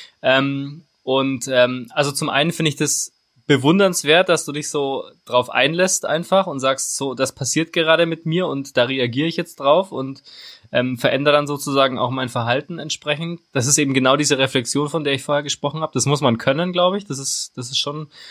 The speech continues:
das ist schon, ähm, eine Nummer und eine Herausforderung. Und ich kann zum Beispiel jetzt für mich sagen, ich hätte das wahrscheinlich vor drei, vier Jahren als großes Drama für mich erlebt, wenn das passiert wäre bei mir.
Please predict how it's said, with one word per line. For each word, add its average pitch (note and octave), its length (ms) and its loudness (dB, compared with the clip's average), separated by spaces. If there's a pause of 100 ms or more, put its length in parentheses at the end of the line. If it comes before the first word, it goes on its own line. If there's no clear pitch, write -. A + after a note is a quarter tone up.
(300)
das C3 100 -4
ist C#3 140 2
schon, D#3 260 2
ähm, C3+ 420 -2
eine C3+ 140 0
Nummer E3+ 380 2
und C3+ 260 -8
eine C3+ 160 -4
Herausforderung. E3 800 0
Und B2 140 -6
ich - 180 -6 (460)
kann D#3+ 180 2
zum E3+ 120 -2
Beispiel D#3 280 0
jetzt C#3+ 300 -6
für D3 180 2
mich E3 220 2
sagen, D#3+ 420 2
ich - 280 -10 (120)
hätte D#3+ 380 -2
das F3+ 160 -2
wahrscheinlich D#3+ 760 0 (140)
vor C#3+ 260 0
drei, C#3 300 2
vier D#3 260 0
Jahren C#3+ 560 2
als C#3 240 -2
großes D3 380 -6
Drama C3 420 2
für A#2+ 160 0
mich A#2 220 -6
erlebt, A#2 360 -6
wenn A2+ 160 -4
das A#2 200 -10
passiert B2 420 -6
wäre A2+ 260 -2
bei A2+ 160 -2
mir. C3+ 340 0